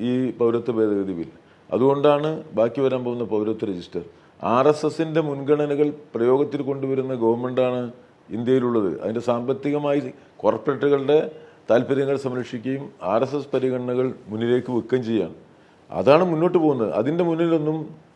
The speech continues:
ഇടതുപക്ഷം ഭയപ്പെടാൻ പോകുന്നില്ല. പിണറായി വിജയൻ എന്ന് പറഞ്ഞാൽ വളരെ വ്യക്തതയുള്ള ഒരു രാഷ്ട്രീയം ഫലപ്രദമായി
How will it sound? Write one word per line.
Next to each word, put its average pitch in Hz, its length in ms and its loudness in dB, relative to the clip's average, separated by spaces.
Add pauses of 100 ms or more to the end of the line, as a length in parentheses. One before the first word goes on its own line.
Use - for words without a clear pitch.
(200)
ഇടതുപക്ഷം 156 520 2
ഭയപ്പെടാൻ 143 400 4
പോകുന്നില്ല. 113 280 0 (120)
പിണറായി 135 420 6
വിജയൻ 165 240 2 (160)
എന്ന് 151 160 0
പറഞ്ഞാൽ 147 300 0 (220)
വളരെ 127 260 4
വ്യക്തതയുള്ള 139 540 0
ഒരു 135 120 4 (480)
രാഷ്ട്രീയം 127 420 -2
ഫലപ്രദമായി 127 500 2